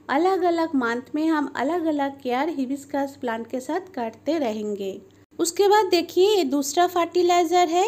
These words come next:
ये भी हमारा गुड़हल प्लांट के लिए बहुत ही बढ़िया एक होममेड फर्टिलाइज़र है। इसमें पोटेशियम है, इसमें आयरन है, इसमें कैल्शियम है। और ये है तीसरा फर्टिलाइज़र, इसमें भरपूर मात्रा में पोटेशियम, यानी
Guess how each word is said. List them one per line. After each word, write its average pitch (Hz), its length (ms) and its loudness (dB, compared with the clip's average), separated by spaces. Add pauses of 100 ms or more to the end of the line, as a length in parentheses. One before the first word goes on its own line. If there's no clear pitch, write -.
(120)
ये 269 160 -2
भी 330 160 2
हमारा 311 380 2
गुड़हल 277 360 0
प्लांट 302 380 0
के 302 180 -2
लिए 294 240 0
बहुत 254 460 -4
ही 349 100 2
बढ़िया 254 460 0
एक 240 360 -4
होममेड 294 420 2
फर्टिलाइज़र 294 800 -2
है। 294 240 -2 (400)
इसमें 285 340 0
पोटेशियम 311 640 0
है, 311 240 0
इसमें 269 340 -6
आयरन 302 600 0
है, 285 320 -2
इसमें 254 340 -6
कैल्शियम 247 640 -4
है। 294 260 -2 (760)
और 370 220 2
ये 370 120 8
है 302 200 2
तीसरा 285 440 2
फर्टिलाइज़र, 359 800 4
इसमें 330 640 4
भरपूर 277 500 2
मात्रा 269 460 2
में 339 200 2
पोटेशियम, 247 800 0
यानी 320 360 4